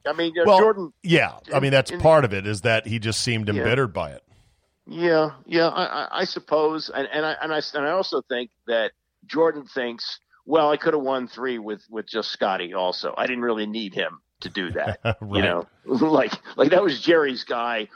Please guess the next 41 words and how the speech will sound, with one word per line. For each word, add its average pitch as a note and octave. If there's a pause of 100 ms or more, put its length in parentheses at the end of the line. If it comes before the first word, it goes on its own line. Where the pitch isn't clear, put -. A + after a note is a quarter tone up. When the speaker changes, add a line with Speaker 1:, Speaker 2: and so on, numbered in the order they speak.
(140)
Speaker 1:
We F3+
took E3+
him D#3+
along. B2
It's B2+
Speaker 2:
Yeah. G#2+
Speaker 1:
okay. G#2 (240)
But, C#3+
Speaker 2:
Right. -
Speaker 1:
but C3+
me F3
and D3+
Scottie, B2
that, A2+
that, A#2
that's A2+
what G2+
we, F#2+
you C#3
know, G#2
'cause A#2
he A2+
won G#2
the G#2
other A2
three F#2
with - (160)
Pippen E2+
also. - (480)
Speaker 2:
On C#3+
the D3
baseball C3+
front, G2+ (580)
some E3
people F3
are C#3+
saying C3
they A#2+
find B2
it A2+
impressive G#2+